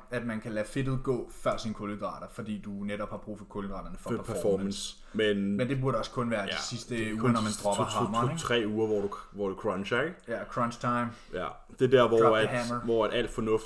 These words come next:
Speaker 2: den forsvinder, og så er du bare,
Speaker 1: Og det bare
Speaker 2: nu
Speaker 1: handler
Speaker 2: skal
Speaker 1: om at
Speaker 2: du
Speaker 1: blive
Speaker 2: bare i
Speaker 1: fat
Speaker 2: form.
Speaker 1: free.
Speaker 2: Nu skal du bare i form. Du skal bare på vrangen,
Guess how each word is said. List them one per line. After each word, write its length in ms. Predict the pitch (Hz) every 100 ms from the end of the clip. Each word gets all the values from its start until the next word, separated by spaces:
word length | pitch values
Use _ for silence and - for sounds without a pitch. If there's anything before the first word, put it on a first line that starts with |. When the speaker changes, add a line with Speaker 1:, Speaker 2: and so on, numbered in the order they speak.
| -
Speaker 2:
den 120 | 104
forsvinder, 400 | 101 - 107 98
og 220 | 101 95
så 100 | -
er 40 | 101
du 80 |
bare, 180 | 101 -
Speaker 1:
Og 40 | 120
det 100 | 120
bare 120 | 113
Speaker 2:
nu 60 |
Speaker 1:
handler 160 | 120 120
Speaker 2:
skal 80 | 113
Speaker 1:
om 60 | 104
at 0 |
Speaker 2:
du 40 |
Speaker 1:
blive 100 | 117
Speaker 2:
bare 240 | 110 95
i 20 | 110
Speaker 1:
fat 100 | 101
Speaker 2:
form. 120 | 101
Speaker 1:
free. 180 | 113 101
Speaker 2:
Nu 100 | 107
skal 180 | - 107
du 40 |
bare 120 | 143 -
i 100 | -
form. 160 | 92 78
Du 40 | -
skal 160 | -
bare 160 | 113 113 -
på 120 | 104
vrangen, 520 | 95 120 127 95